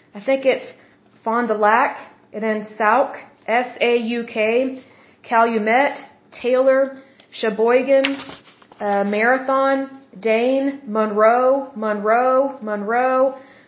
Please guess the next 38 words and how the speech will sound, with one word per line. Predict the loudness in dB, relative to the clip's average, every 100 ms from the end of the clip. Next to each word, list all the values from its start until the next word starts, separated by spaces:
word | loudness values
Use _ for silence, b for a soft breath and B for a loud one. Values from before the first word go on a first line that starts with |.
| B
Waukesha, | -2 -2 -6 -4 0 2 0 -2 B B B _ -6
Eau | -4 -4 0
Claire, | 4 4 4 0 -4
Marathon, | -2 0 0 -2 -2 -2
and | -2 0
Rock. | 2 2 -2 -12 B B
And | -6
again, | 0 2 4 2 0 0
if |
I've | 2 2 4
listed | 2 2 -4 -6
the |
county | -6 -4 -2 0
multiple | 0 -2 -2 -8
times, | -4 0 0 0 0
that | 0 0
means | -2 -4 -2
there | 0
are | 0 0
multiple | 0 -2 -8 -8 -10
Superfund | -8 -10 -6 -6 -6 0
sites | 2 2 0 -4
in | -2
that | 0 0 0
area. | -2 0 -2 -6 -16 B B B B B
So | 0 0
the | 4
first | 2 4 -2
ones | 0
I'm | 2 2
gonna | 2 4 4
go | 4 4
over | 4 4 4
are | 4
the | 2 0 0
ones | 0 0
that | 0
are | 0